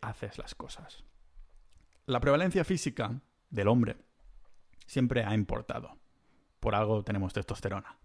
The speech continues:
una hormona anabólica que crea músculo, agresividad y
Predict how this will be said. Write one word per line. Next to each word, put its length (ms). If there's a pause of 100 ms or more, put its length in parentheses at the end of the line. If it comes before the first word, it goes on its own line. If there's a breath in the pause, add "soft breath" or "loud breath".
una 160
hormona 340 (280 loud breath)
anabólica 640
que 140
crea 240
músculo, 640 (240 loud breath)
agresividad 680 (120)
y 220